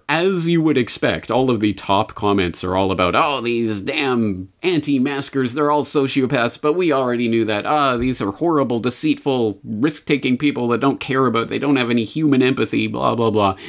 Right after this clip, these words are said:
But if you actually scroll all the way down and click to load more comments and scroll all the way down and scroll ab-, about as far as you can go, you start getting into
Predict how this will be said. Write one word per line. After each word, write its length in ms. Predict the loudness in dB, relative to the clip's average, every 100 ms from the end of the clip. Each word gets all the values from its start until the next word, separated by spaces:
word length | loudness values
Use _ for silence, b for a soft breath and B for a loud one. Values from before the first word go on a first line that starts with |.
| B B
But 100 | 0
if 240 | 2 0 2
you 140 | 2
actually 480 | 2 2 0 2 2
scroll 420 | 0 0 0 0 B B -14 -4
all 280 | 0 2
the 80 | 2
way 160 | 2 2
down 300 | 2 2 2
and 100 | 0
click 300 | 0 -2 -2
to 160 | -2
load 280 | 0 2 0
more 220 | 2 0
comments 460 | 0 0 2 2 0
and 100 | -2
scroll 340 | 0 0 2
all 320 | 4 2 2 2
the 100 | 2
way 180 | 0
down 300 | 0 -2 -2
and 140 | -2 -2 B B B
scroll 400 | -6 0 2 2
ab-, 200 | 0 -2
about 280 | 0 2
as 100 | 2
far 240 | 0 2 2
as 80 | 2
you 100 | 0
can 140 | 0
go, 260 | 2 2 0 B
you 120 | B 0
start 580 | 0 0 0 0 -2
getting 360 | -2 0 2 4
into 500 | 4 2 2 2 0